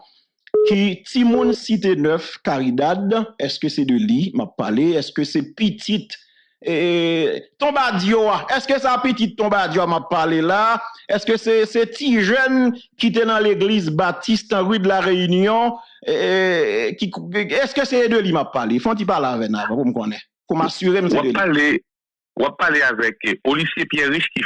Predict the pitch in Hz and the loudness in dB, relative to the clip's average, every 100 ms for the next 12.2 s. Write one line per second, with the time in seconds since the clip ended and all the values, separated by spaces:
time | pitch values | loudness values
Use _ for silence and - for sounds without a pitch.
0 | - 135 98 123 123 135 120 - 147 160 | -4 -4 -4 -2 0 0 -2 0 -2 0
1 | 120 117 110 104 107 98 107 107 123 107 | 0 0 -2 -6 -6 -6 -6 -4 -4 -2
2 | 104 101 - 95 104 101 104 95 90 - | -2 -2 -4 -4 -2 0 -2 -4 -4 -6
3 | - 80 - - _ 101 - - - 202 | -4 -6 -8 -16 _ -14 -8 -6 -4 -2
4 | 156 180 175 170 143 113 - 120 107 - | 0 0 -2 0 -2 -2 0 -2 -2 -2
5 | - - 123 95 90 98 113 117 104 104 | -4 -2 -2 -2 -4 -6 -2 0 0 0
6 | 95 95 92 95 92 92 110 139 151 151 | -2 0 0 0 0 0 0 0 0 -2
7 | - _ - - - 220 - 147 131 117 | -6 _ -20 -10 -4 -4 -2 -4 -4 -2
8 | 135 117 123 120 107 90 117 170 113 123 | -2 0 0 2 0 -2 -2 0 0 -2
9 | 101 98 - 104 110 107 92 - - - | -2 -6 -2 -2 0 0 -2 -4 -6 -6
10 | - - - 269 104 - 190 127 80 78 | -4 -4 -2 -2 -2 -2 0 2 0 -2
11 | - - - - 101 104 - 101 95 - | -10 -20 -20 -8 -2 -2 -2 -2 -2 -2
12 | 98 | -2